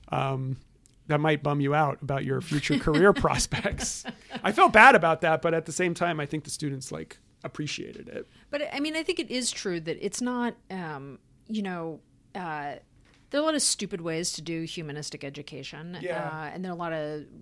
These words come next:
Speaker 2: you know, like, I think, um, uh, just, like, purely ideological justifications that are produced. Um,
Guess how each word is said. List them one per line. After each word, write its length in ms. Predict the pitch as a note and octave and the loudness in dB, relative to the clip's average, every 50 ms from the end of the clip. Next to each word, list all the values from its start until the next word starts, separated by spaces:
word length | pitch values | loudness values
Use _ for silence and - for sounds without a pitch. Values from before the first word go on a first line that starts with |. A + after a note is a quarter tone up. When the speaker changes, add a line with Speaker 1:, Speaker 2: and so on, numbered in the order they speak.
| D3 - G3 | -20 -16 -14
Speaker 2:
you 140 | F#3 E3 | -12 -12
know, 240 | C#3+ C#3 C#3 C#3+ D3 C#3+ | -12 -12 -12 -12 -12 -10
like, 300 | D3 C#3 C3+ C3+ - - - _ - | -10 -10 -10 -12 -14 -20 -20 _ -20
I 80 | E3+ D#3 | -20 -18
think, 420 | - - D3+ D3 D3 - - - _ _ - | -14 -14 -14 -14 -14 -16 -18 -20 _ _ -16
um, 420 | E3 D#3 C#3+ - - D3+ E3+ F3+ _ _ _ - - - - - - _ _ _ _ _ _ _ _ _ _ _ - | -14 -14 -14 -14 -16 -16 -18 -18 _ _ _ -20 -20 -20 -20 -20 -20 _ _ _ _ _ _ _ _ _ _ _ -10
uh, 340 | E3+ D#3+ D3+ C#3+ C#3 C3+ C3+ - _ _ _ _ _ _ _ - G3+ F#3+ F3+ | -8 -6 -6 -6 -6 -8 -10 -14 _ _ _ _ _ _ _ -20 -16 -10 -6
just, 240 | G#3 G3 - - | -6 -4 -4 -4
like, 260 | F3 E3 D3+ C3+ - - _ _ _ _ _ _ - | -4 -6 -6 -8 -10 -16 _ _ _ _ _ _ -8
purely 440 | - - A#3 G3+ F#3+ F3 F3 E3 - | -4 -2 0 0 0 0 -2 -2 -2
ideological 760 | D#3+ E3+ E3 F3+ E3+ D#3 C#3+ C#3 C#3+ D3 D#3 E3 - - D#3 | -2 -4 -4 -4 -4 -4 -2 -2 -4 -4 -6 -8 -10 -10 -12
justifications 800 | D#3+ D3+ D#3+ D3+ - - - E3 D3+ D3 D3 D3 - F3+ F3 E3 D#3 | -10 -8 -8 -8 -8 -10 -12 -14 -12 -12 -12 -12 -10 -10 -10 -10 -10
that 100 | E3 D3+ | -10 -8
are 180 | D3 D3 C#3+ C#3+ | -8 -8 -10 -12
produced. 760 | - - F#3+ D3+ D3+ D#3+ G3+ G#3+ - - - - - - - - - - | -14 -14 -12 -10 -8 -8 -8 -8 -8 -8 -8 -10 -12 -14 -16 -14 -12 -10
Um, 460 | F#3 F3 E3 D3+ D3 D3+ D3 D3+ | -8 -8 -8 -8 -10 -10 -10 -12